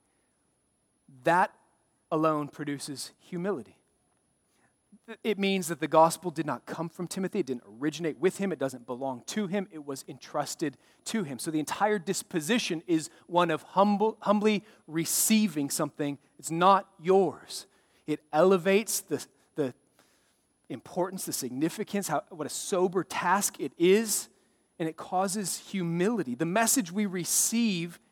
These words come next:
gives us no grounds for boasting at all. I mean, the, the, the message we're guarding, chapter one, verse fifteen, is that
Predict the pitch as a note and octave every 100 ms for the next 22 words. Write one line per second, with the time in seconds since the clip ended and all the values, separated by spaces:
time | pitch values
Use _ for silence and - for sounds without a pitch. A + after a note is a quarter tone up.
0 | _ D#3+ G3+ E3 F#3+ - F3 F3+ F#3 F3+
1 | D3+ D#3+ F3 F3+ F#3 - - E3+ C3 E3
2 | F#3+ - - D3 C3+ - _ - D3 D3+
3 | F#3+ A#2+ F2+ _ _ _ _ _ - F#3+
4 | G3 A3 F#3+ F#3 F3 F#3+ A#3 B3+ G#3 F3
5 | E3+ D#3+ G#3 A#3 E3+ F#3+ A3+ _ _ _
6 | _ G#3 - F#3 F#3+ F3 - F#3+ - A#3
7 | G3+ G3+ - _ - A3+ F#3+ G#3 G3 -